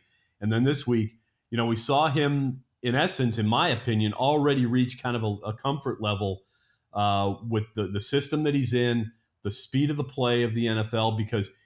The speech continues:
here's a guy who's coming up and naturally doing what it is he does. One of the things that the Bucs detected when they, they watched him on film is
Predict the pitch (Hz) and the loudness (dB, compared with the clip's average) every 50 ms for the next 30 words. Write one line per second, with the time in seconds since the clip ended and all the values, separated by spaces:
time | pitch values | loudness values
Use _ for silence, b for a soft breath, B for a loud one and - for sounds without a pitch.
0 | b _ 147 165 165 175 151 147 135 135 131 120 113 113 - 131 123 123 120 113 | b _ 0 0 0 0 0 2 2 2 2 2 0 0 -2 -2 0 0 0 -2
1 | 113 113 107 107 104 107 113 127 147 139 - - 160 180 175 135 107 139 139 139 | 0 0 0 2 2 2 2 0 -2 -2 -4 -2 -2 0 0 0 0 0 2 2
2 | 139 131 123 113 117 123 123 120 117 120 120 113 107 - 113 113 113 110 107 107 | 2 2 2 2 2 2 2 2 2 2 0 0 -2 -2 -2 0 0 0 0 0
3 | 104 98 90 85 85 85 - - _ _ _ _ _ _ _ _ 107 113 123 135 | 0 0 -2 -4 -6 -8 -10 -14 _ _ _ _ _ _ _ _ -2 0 0 2
4 | 135 135 123 143 131 127 120 113 113 120 110 123 117 110 - - - 117 107 - | 0 0 0 0 0 0 0 -2 -4 -4 -2 -2 -2 -4 -6 -8 -8 -8 -6 -2
5 | 135 127 127 131 - 110 107 101 101 101 98 101 104 104 95 104 101 101 107 110 | -2 -2 -2 -2 -2 -2 -2 -2 -2 0 0 0 0 -2 -2 -2 -2 0 0 -2
6 | 110 - - 120 113 110 104 104 - 131 131 120 104 92 - | -2 -4 -4 -2 -2 -2 -2 -2 -2 -2 -2 -2 -2 -4 -6